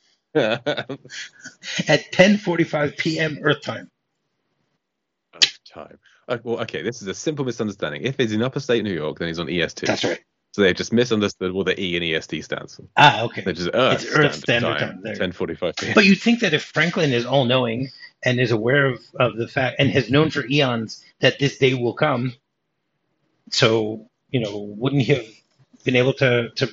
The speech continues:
Speaker 2: realize that we're dealing with, you know, Eastern Standard Time as opposed to Earth Standard Time?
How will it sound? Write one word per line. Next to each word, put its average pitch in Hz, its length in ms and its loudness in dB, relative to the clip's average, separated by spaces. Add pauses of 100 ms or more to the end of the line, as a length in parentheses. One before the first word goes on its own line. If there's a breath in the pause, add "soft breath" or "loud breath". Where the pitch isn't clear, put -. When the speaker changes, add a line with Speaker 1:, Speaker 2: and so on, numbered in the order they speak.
Speaker 2:
realize 131 420 6
that 127 100 2
we're 123 120 2
dealing 127 300 2
with, 123 300 -2 (420 soft breath)
you 131 80 4
know, 113 160 4
Eastern 131 300 2
Standard 127 320 2
Time 127 260 0
as 117 80 0
opposed 113 260 2
to - 60 -2
Earth 123 220 0
Standard 131 360 0
Time? 127 300 -4